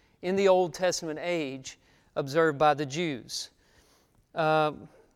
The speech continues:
look at verse twenty-two. "The days on which the Jews got relief from their enemies, and as the month that had been turned for them from sorrow into gladness,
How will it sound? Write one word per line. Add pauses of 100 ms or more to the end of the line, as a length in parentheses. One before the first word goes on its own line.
(120)
look
at
verse
twenty-two.
"The
days
on
which
the
Jews
got
relief
from
their
enemies, (380)
and
as
the
month
that
had
been
turned
for
them
from
sorrow
into
gladness,